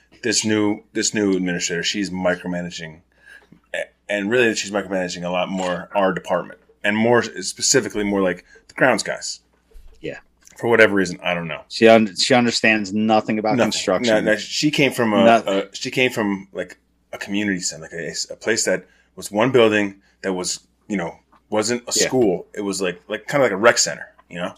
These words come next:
Speaker 2: Yeah. Yeah.
Speaker 1: Now she's running, like, the, the facilities of eight buildings, eight schools
Speaker 2: Yeah.
Speaker 1: and, and, and facilities. And she thinks, you know, she's got all the answers to everything, and she really doesn't have a clue.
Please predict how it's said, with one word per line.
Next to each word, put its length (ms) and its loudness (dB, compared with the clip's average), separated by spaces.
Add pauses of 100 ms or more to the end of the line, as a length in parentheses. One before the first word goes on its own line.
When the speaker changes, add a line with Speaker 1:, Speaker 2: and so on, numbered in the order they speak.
Speaker 2:
Yeah. 280 4 (340)
Yeah. 180 -2 (880)
Speaker 1:
Now 220 0
she's 500 -2 (300)
running, 340 2
like, 260 -2 (440)
the, 260 -10
the 140 -4
facilities 480 0
of 120 -10 (240)
eight 280 -2 (460)
buildings, 520 -4 (540)
eight 120 -10
schools 400 -2
Speaker 2:
Yeah. 100 -6
Speaker 1:
and, 80 -12
and, 260 -10
and 160 -12
facilities. 500 -8 (1500)
And 380 4
she 220 0
thinks, 420 -2
you 140 -2
know, 220 -6 (360)
she's 260 -6
got 140 2
all 100 4
the 120 0
answers 300 -2
to 100 2
everything, 360 -4
and 120 -12
she 120 -8
really 140 0
doesn't 180 -6
have 120 -10
a 20 -14
clue. 300 -6